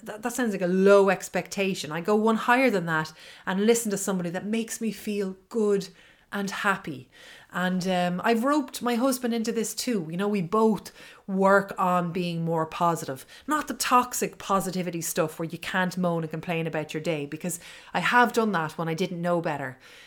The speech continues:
And now that I know you can cry and be sad and, and, and feel all the feelings,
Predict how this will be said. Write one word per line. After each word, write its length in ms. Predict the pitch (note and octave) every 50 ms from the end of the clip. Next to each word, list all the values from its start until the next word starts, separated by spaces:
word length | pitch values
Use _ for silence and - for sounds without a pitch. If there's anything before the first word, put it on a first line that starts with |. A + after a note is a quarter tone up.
| - _ _
And 120 | F3+ F#3
now 240 | F#3+ G3+ G3+ G3+ G3+
that 140 | G3 G3 F#3+
I 180 | F#3+ F#3 F3 F3
know 560 | F3+ F3+ G3 G3+ G3+ G3 F3+ D#3+ D3+ C#3+ - - - - _ _
you 140 | F#3+ F#3
can 320 | - - - F#3 F3 F3 E3
cry 500 | - - - G3+ G3+ G3+ G#3 G3+ G#3 G#3
and 200 | G3 F#3 F3 E3+
be 120 | E3+ F3
sad 560 | E3 - - - G#3+ G3+ G#3 G#3 G#3 G#3 F#3+
and, 160 | F3+ D#3+ D#3+ - - - - - - -
and, 220 | - F#3+ F3+ F3+ F3 -
and 180 | F#3 F3+ F3 E3
feel 500 | - - - - A3+ A3+ A#3 A3+ G#3 G3+ -
all 360 | G3+ G#3 G#3+ A3+ A3+ A3+ A3
the 100 | G#3 G3
feelings, 680 | G3+ - - A3 G#3 G#3+ G#3+ G#3+ G#3+ G#3+ G#3+ G#3+ -